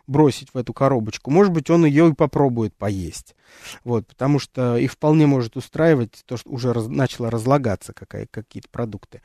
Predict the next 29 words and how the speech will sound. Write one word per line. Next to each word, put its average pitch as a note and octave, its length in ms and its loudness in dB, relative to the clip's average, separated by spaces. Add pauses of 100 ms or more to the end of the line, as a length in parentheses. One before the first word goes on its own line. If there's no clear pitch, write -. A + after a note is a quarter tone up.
(520)
Вот. - 400 -8
Но, F#3 140 10
опять F#3+ 400 6
же, D3 120 -4 (120)
точно - 360 6
гарантировать D#3+ 640 6
не C#3+ 60 2
могу, D3+ 320 4
поскольку B2 420 -2
сам D3+ 300 4
его B2 320 2
не C#3 200 4
видел. G2 380 -6
Кстати - 420 2
говоря, C3+ 220 4
в B2+ 80 0
моем D3+ 260 6
блоге F#3 340 6
обычно, B2+ 480 -4 (280)
если, D3 460 4
э, C3 240 2
вы C#3+ 520 2
что-то - 320 -2
такое C3 320 0
нашли D3 360 2
или B2+ 120 2
поймали, G3 480 4
вы C#3 120 2
можете, C#3+ 440 -2